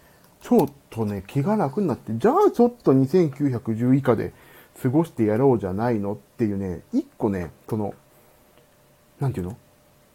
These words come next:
制限がね、できるとね、い-、すごい楽なんですよ。体っていうか、その、なんていう、体じゃないな。なんていうの、その、なんて言ったらいいの？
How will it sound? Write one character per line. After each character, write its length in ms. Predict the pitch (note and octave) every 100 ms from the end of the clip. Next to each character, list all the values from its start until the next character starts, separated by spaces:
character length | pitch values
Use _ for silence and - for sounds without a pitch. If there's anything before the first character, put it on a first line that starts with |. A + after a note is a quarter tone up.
| _ _ _ _ _ _ _ _ - - _ _ _ _ _ _ _ _ _ _ _
制 360 | - - D#3+ D#3
限 240 | D3+ C3
が 120 | G#2 G2
ね、 280 | F#2+ D#2 - - B2
で 120 | C3+
き 160 | C3+ D#3
る 120 | B2
と 120 | G2
ね、 240 | F#2 D#2+ - _ _ _
い-、 100 | C4 - G#3 -
す 80 |
ご 220 | C#4+ G4 F#4
い 40 |
楽 240 | D3 C#3 D3
な 80 |
ん 80 | G2+
で 80 | F2+
す 100 | -
よ。 140 | E2 -
体 340 | - B2 A2 G#2+
っ 40 |
て 100 | -
い 20 |
う 40 | F#2
か、 80 |
そ 80 | E2+
の、 180 | F#2+ F2+ - _ _ _ _ _ _ _
な 80 | A#2+
ん 40 |
て 60 | F#2+
い 20 |
う、 20 |
体 320 | - A2 A#2+ A2
じ 40 |
ゃ 40 |
な 80 | G#2
い 40 | E2
な。 120 | F2
な 120 | A#2
ん 60 | A#2+
て 80 | F2+
い 40 |
う 20 |
の、 60 | F2
そ 60 |
の、 340 | F#2 F2+ F2 - _ _ _ _ _ _ _ _
な 120 | -
ん 20 | D3
て 60 |
言 100 | F#2
っ 20 |
た 80 | -
ら 60 | E2+
い 40 |
い 20 |
の？ 80 | C2